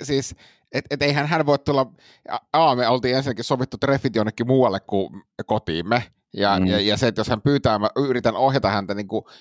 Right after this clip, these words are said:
Speaker 1: yläkerran vessaan, joka, joka oli niinku siistimässä, eh, hajukunnossa, niin hän, hän menee sinne alakerran vessaan, ja varmasti, varmasti haisto. Siis ihan
Speaker 2: Mä luulen,
Speaker 1: varmasti
Speaker 2: että se,
Speaker 1: haisto.
Speaker 2: se valinta oli sen takia, että kun hän ajatteli, että jos hän niinku, tulee tämmöistä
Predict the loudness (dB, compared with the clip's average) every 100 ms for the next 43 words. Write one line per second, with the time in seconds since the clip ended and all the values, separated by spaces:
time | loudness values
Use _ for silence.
0 | -4 0 2 2 0 2 0 2 2 2
1 | 2 0 -2 -2 0 2 2 -2 -4 -2
2 | 0 0 -2 -4 -2 -4 -6 _ _ -20
3 | _ _ -16 -6 -2 0 2 0 0 -2
4 | 0 -2 -2 0 -2 -2 -2 0 0 2
5 | 0 0 0 0 0 -2 0 -2 -2 -2
6 | 2 0 0 -4 -8 -4 0 0 0 -4
7 | -2 -2 -2 -10 -14 _ _ -10 -6 -2
8 | 2 2 2 0 0 -2 -2 -2 2 2
9 | 2 2 2 2 0 0 -2 -2 -2 -2
10 | 0 2 0 0 -4 -4 -6 -4 -6 -4
11 | -6 -4 -4 -2 -4 -6 -20 _ -20 -10
12 | -8 -8 -4 -2 0 0 -2 -6